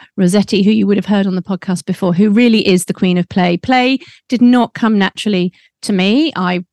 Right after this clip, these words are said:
struggled with it. I felt self-conscious with it. I was like, "Oh, no." But she is a naturally playful person. So between the two of us,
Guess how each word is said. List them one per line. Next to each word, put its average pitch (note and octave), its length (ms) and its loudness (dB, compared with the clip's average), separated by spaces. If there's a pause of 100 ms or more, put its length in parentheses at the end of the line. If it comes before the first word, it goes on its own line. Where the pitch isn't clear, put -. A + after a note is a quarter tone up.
struggled A#3 480 -2
with A#3 140 2
it. A3+ 160 2
I F3 80 0
felt E3+ 240 -6
self-conscious A3+ 640 0
with G3+ 140 2
it. - 20 2
I F3 80 -2
was - 80 -4
like, - 180 -6 (140)
"Oh, G3 380 -4 (480)
no." A#3 500 0 (560)
But G#3+ 160 0
she C4 280 0
is A#3 240 2
a A3 40 2
naturally - 360 -2
playful F#3 280 -4
person. F3+ 340 -4
So A3 120 0
between D#4 400 2
the D4+ 80 2
two C4+ 180 2
of G3+ 100 0
us, G3 360 -4